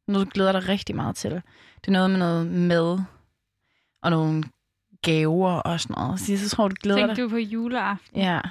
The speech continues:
Speaker 1: Og hun sagde, "Jeg tror, du glæder dig rigtig meget til jul." Og så sådan, så, så sagde hun, "Er der et navn, altså, dit fornavn er okay, det der, sådan, den der Stine, lyden er okay, men den er bare sådan lidt for skarp."
Speaker 2: Mm.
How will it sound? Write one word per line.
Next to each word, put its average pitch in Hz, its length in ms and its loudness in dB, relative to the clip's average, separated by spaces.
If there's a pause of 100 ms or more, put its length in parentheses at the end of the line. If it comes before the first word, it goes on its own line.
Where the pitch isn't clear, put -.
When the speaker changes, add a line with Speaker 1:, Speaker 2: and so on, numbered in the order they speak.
(340)
Speaker 1:
Og 190 100 4
hun 185 100 4
sagde, 175 340 0
"Jeg - 100 -6
tror, - 160 -4
du 175 100 -2
glæder 185 180 2
dig 180 120 -2
rigtig - 260 -4
meget 160 220 0
til 190 160 -6
jul." 185 340 -4 (800)
Og 202 180 2
så 233 140 2
sådan, 190 440 0
så, 220 160 -4
så - 300 -4
sagde 220 220 2
hun, 202 160 2
"Er 202 60 2
der 196 220 2 (140)
et - 200 -6
navn, 208 440 2
altså, 196 160 -2
dit 202 140 -2
fornavn 226 540 0
er - 100 -4
okay, 226 560 0
det 214 100 -4
der, 190 160 2
sådan, 190 180 -4
den 180 180 -2
der 165 280 0 (180)
Stine, 208 720 0 (260)
lyden 240 340 2
er - 60 0
okay, 185 500 -2 (420)
men 202 140 2
den 196 140 2
er 190 160 2
bare 202 240 0
sådan 190 280 -2
lidt 208 140 0
for - 140 -2
skarp." - 440 -2 (440)
Speaker 2:
Mm. 277 320 2